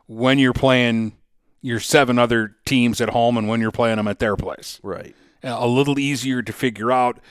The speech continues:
Speaker 1: than if you're a Cardinal Mooney and your league only has three other teams.
Speaker 2: Right.
Speaker 1: So you only have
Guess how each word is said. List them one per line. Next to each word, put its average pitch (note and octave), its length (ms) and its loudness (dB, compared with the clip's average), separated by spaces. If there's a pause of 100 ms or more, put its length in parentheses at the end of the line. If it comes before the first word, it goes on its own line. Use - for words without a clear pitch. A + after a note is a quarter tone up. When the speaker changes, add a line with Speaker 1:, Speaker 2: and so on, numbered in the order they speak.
(260)
Speaker 1:
than A#2 420 0
if C3+ 500 0 (120)
you're A#2+ 260 0
a G#2+ 160 -2 (240)
Cardinal A2+ 480 0
Mooney G#2+ 460 -2 (160)
and A2+ 380 -2
your A2+ 260 -2
league A2 260 -2
only A2 280 -2
has G#2+ 480 -4 (560)
three C3 540 -2
other C#3 360 2
teams. A2+ 680 -4
Speaker 2:
Right. B2 360 -2 (320)
Speaker 1:
So A2 380 -2
you A#2+ 280 -2
only A#2+ 300 2
have A#2 520 -2